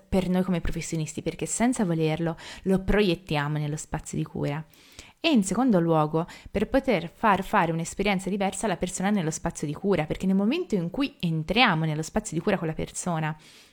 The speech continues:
e abbiamo tra gli obiettivi quello di migliorare lo stato di salute, non possiamo dare per scontato che cosa significa salute.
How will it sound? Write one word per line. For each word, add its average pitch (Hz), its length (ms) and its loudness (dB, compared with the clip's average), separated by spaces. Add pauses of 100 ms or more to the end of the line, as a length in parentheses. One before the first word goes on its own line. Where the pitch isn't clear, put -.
e 214 140 6
abbiamo 190 680 4 (560)
tra 208 160 6
gli 208 120 6
obiettivi 160 580 -2
quello 190 200 -2
di 165 140 -4
migliorare 175 920 2 (500)
lo 170 100 -2
stato 226 260 2
di 175 100 0
salute, 165 640 -4 (520)
non 226 180 4
possiamo 220 720 2
dare 165 260 2
per 165 120 0
scontato 156 800 -4 (240)
che 202 160 0
cosa 180 260 2
significa 160 520 -6
salute. 160 680 -6